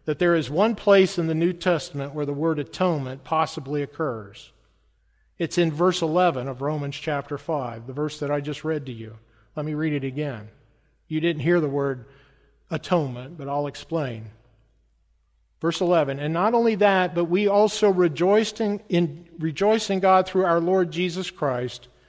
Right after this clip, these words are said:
through whom we now received the reconciliation." That word reconciliation there in the King James Version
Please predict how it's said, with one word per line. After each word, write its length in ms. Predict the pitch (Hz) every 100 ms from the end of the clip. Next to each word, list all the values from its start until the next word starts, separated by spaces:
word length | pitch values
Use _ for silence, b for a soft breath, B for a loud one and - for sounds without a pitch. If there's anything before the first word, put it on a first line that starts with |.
| b b b -
through 340 | - 190 226
whom 300 | 196 196 190
we 180 | 175 160
now 500 | 165 185 190 202 190 B B B
received 680 | 170 160 - 165 156 151 147 - b b
the 100 | 147
reconciliation." 1300 | 143 160 - 160 - 165 156 147 147 147 - 110 98 _ _ _ _
That 140 | 143 151
word 200 | 156 139
reconciliation 1120 | 160 180 180 - - 185 180 180 180 - 143
there 360 | 135 131 156 160 b b b b b b _
in 100 | 143
the 80 | 139
King 260 | 139 170 151
James 380 | 135 165 175 117
Version 600 | 131 131 - 123 143